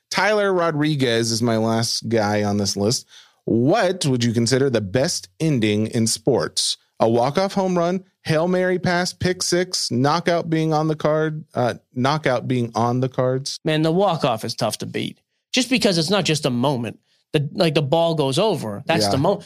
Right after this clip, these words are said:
Speaker 2: but then you get to trot around the bases and really rub it in. Like, that is the coolest thing. The Hail Mary is awesome, but, you know, it's, it happens and it's done.
Speaker 1: So fast.
Speaker 2: To me, the walk-off is tough to beat.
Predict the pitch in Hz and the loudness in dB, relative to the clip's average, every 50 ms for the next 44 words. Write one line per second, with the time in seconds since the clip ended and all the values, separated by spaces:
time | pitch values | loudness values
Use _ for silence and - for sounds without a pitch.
0 | - _ - 160 165 170 165 151 135 135 131 123 117 - 147 127 123 123 117 117 | -6 _ -4 -2 0 0 0 2 0 0 -2 -2 -2 0 0 0 0 0 -2 -2
1 | 117 131 135 139 113 110 - 123 127 135 123 117 117 - 117 113 156 - - 120 | 0 2 4 4 4 2 2 2 2 2 4 4 2 2 2 2 2 2 2 0
2 | 147 151 170 180 180 226 226 170 143 139 139 - 143 131 - - - - 127 113 | 2 2 2 2 4 4 2 2 0 -2 -2 -2 0 0 0 0 0 0 -2 0
3 | 123 143 175 208 247 247 226 214 208 202 202 190 185 160 156 147 147 156 160 - | 2 2 2 2 2 2 2 2 2 2 2 0 0 0 0 0 0 0 0 -2
4 | - 180 170 175 - - - - - - _ _ _ _ _ - 160 165 170 175 | -2 -2 -2 -4 -6 -10 -16 -20 -20 -20 _ _ _ _ _ -6 -4 -2 0 0
5 | 175 160 143 - 151 139 - - 165 160 156 147 151 143 143 151 143 127 127 120 | 0 0 0 -2 -4 -4 -2 -2 0 0 0 0 0 -2 0 -2 -2 0 0 -2
6 | 120 120 - - 139 143 147 147 113 98 - - 98 98 98 101 110 - - 180 | -4 -2 0 2 2 4 4 4 4 2 2 2 2 2 2 2 0 0 2 2
7 | 190 180 165 151 143 131 131 127 127 131 - 123 117 - - 107 - - - - | 2 2 2 2 2 2 2 0 0 -2 -2 -4 -4 -4 -6 -6 -6 -6 -6 -6
8 | - - 147 - 62 - - | -8 -8 -6 -6 -6 -6 -6